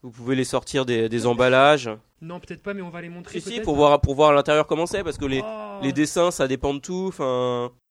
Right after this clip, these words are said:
Speaker 2: Tu sais qu'à l'époque, moi, j'avais eu à Noël un, en fait, un livre qui, qui produisait des sons. En fait,
Speaker 1: Ah
Speaker 2: tu
Speaker 1: ouais.
Speaker 2: avais un livre que tu ouvrais comme ça, tu avais
Speaker 1: Ouais.
Speaker 2: les sons ici, et t'entendais le Kawabonga,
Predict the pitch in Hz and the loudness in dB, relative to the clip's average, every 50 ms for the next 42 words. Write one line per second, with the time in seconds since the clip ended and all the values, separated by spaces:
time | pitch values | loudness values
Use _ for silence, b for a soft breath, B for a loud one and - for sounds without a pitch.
0 | _ _ _ - 180 165 254 254 - 214 190 180 - 233 247 220 214 214 202 170 | _ _ _ -8 -4 -2 -2 0 2 2 2 2 2 0 0 2 2 2 2 2
1 | 156 160 151 165 190 190 180 170 156 156 156 160 175 214 214 190 156 143 143 143 | 2 2 2 4 4 4 4 4 2 2 2 2 4 4 4 2 2 2 2 0
2 | 139 139 139 143 143 143 143 202 196 - 160 151 156 208 208 185 156 143 - _ | 0 0 0 -2 -2 -2 -2 -2 -2 0 0 0 0 0 0 0 0 0 -2 _
3 | _ _ _ _ - - 160 160 165 160 - - - - 214 190 180 170 175 196 | _ _ _ _ -10 -4 -2 0 0 -2 -4 -4 0 0 2 2 2 2 2 2
4 | 175 180 170 - - 196 208 - _ _ _ _ _ _ _ _ _ _ _ - | 2 2 2 2 2 0 0 -2 _ _ _ _ _ _ _ _ _ _ _ -4
5 | 143 165 202 - - 180 165 156 170 165 165 170 196 214 - - 180 - - - | 0 0 2 2 4 2 4 4 4 4 4 4 4 2 2 0 -4 -2 2 4
6 | 180 185 170 175 190 185 - 175 165 - - 226 247 - - 185 160 160 160 160 | 4 6 6 4 2 4 4 2 2 2 2 2 2 4 2 2 4 4 4 2
7 | - - - 196 196 180 156 - - 208 254 285 - _ _ _ _ _ - 160 | 2 4 4 6 6 6 4 2 2 2 2 2 0 _ _ _ _ _ -10 -6
8 | 147 170 170 170 165 - - - 226 220 185 165 156 147 170 214 233 196 160 151 | -4 -2 0 0 0 0 0 0 0 2 0 0 0 0 2 2 2 2 0 -2
9 | 135 127 127 | -4 -6 -8